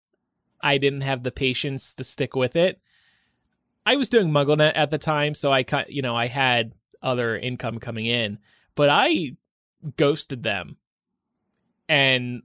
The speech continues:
I know that's wrong. And in hindsight, I regret handling it that way, especially because I can't remember why I couldn't have just stuck it out.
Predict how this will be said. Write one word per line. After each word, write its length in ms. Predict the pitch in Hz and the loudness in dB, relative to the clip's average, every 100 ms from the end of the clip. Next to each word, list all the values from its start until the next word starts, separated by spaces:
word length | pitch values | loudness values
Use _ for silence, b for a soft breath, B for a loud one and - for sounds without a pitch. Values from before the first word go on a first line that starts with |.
| - | -4
I 160 | 147 143 | 0 2
know 320 | 135 147 113 | 4 4 2
that's 520 | 113 113 - - - _ | -2 -2 -4 -4 -6 _
wrong. 500 | 123 120 107 101 107 _ - | 0 2 0 -6 -14 _ -4
And 460 | 117 107 110 110 - | -2 0 -4 -8 -8
in 140 | - 131 | -6 -4
hindsight, 560 | 123 123 123 117 110 98 | -2 -2 0 0 -2 0
I 120 | 131 | 0
regret 400 | 123 123 120 110 | 0 0 -2 0
handling 380 | 120 117 113 107 | -2 -2 -4 -4
it 160 | 107 | -2
that 180 | 120 107 | -2 -2
way, 120 | 107 | -2
especially 520 | 104 - 175 185 - 135 | -4 0 2 4 2 0
because 240 | 135 127 | -4 -4
I 60 | 123 | -6
can't 360 | - 214 220 | -2 0 0
remember 340 | 139 135 170 127 | -2 -2 0 0
why 280 | 131 151 | 2 4
I 80 | 131 | 2
couldn't 180 | 127 147 | 2 -4
have 100 | 131 | -4
just 200 | 131 - | -6 -6
stuck 260 | - 139 131 | -2 -2 0
it 80 | |
out. 300 | 127 127 101 | 0 0 -2